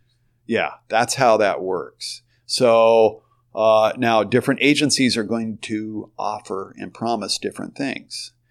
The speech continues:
And one of the great sort of, uh, uh,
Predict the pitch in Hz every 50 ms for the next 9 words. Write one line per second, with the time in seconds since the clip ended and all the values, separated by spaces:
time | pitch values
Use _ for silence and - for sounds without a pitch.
0 | _ _ _ _ - 104 104 104 110 120 117 113 107 110 107 92 110 113 113 110
1 | 101 - _ _ _ _ _ _ _ _ _ _ _ _ _ _ _ _ _ _
2 | _ _ _ _ _ _ _ _ _ _ _ _ _ _ _ _ _ _ _ _
3 | _ - - - 131 120 117 101 85 _ _ _ - - - _ _ _ _ _
4 | _ _ _ _ _ _ _ _ _ _ _ _ _ - - 117 107